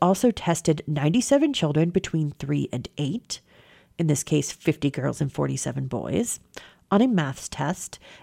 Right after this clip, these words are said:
and found no difference between ability between the genders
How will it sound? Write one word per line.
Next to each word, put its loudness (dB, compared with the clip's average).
and 2
found 4
no 8
difference 4
between 0
ability 0
between -2
the -2
genders 2